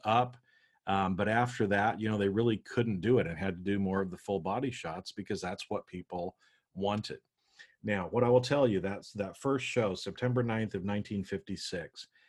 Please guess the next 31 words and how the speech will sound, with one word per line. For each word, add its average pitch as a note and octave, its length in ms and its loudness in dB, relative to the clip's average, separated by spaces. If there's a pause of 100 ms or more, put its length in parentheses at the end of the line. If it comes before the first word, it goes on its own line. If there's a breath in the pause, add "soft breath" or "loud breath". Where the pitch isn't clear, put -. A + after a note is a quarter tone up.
(280 soft breath)
is G2+ 340 2
such - 540 0 (120)
an A#2 120 -2
important G2+ 960 -4 (520)
date F2+ 460 -6 (280)
in G2 160 -2
rock F#2 260 -4
and F#2+ 120 -4
roll F2 180 -4
history. E2 480 -10 (1160 loud breath)
There G#2 140 2
were G#2 140 2
lots A2+ 400 2
of B2 100 2
people F#2 420 -2
all G#2 240 2
over A2+ 200 0
the G2 100 0
world, E2+ 440 -2
and E2 100 -8
I've G2+ 160 -2
heard G#2 320 0
interviews F#2 680 -2
from F2 380 -6
lots G2 460 -2
of F2+ 120 -8
the F#2+ 120 -6
top, - 520 -2 (680 loud breath)
you G2 120 -2
know, F2 100 -4
rock F#2+ 400 -4